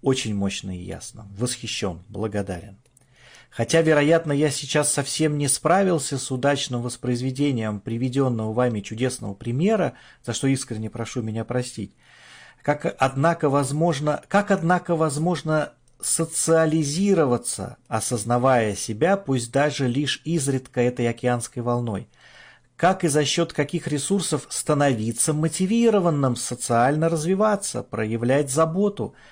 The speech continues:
реализовываться, в том числе творчески, если уже осознаешь, пусть и периодически, себя такой волной?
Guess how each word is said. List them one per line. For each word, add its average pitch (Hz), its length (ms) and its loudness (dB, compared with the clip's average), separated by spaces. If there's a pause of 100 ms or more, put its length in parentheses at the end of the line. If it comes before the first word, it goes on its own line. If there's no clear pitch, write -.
(120)
реализовываться, 139 1120 4
в - 80 -12
том 113 160 -6
числе 117 300 -6
творчески, 147 920 -2 (320)
если 107 280 -4
уже 107 420 2
осознаешь, 113 840 -2 (260)
пусть 240 240 -2
и 190 40 0
периодически, 120 800 0
себя 113 340 -2
такой 143 380 -4
волной? 143 500 -2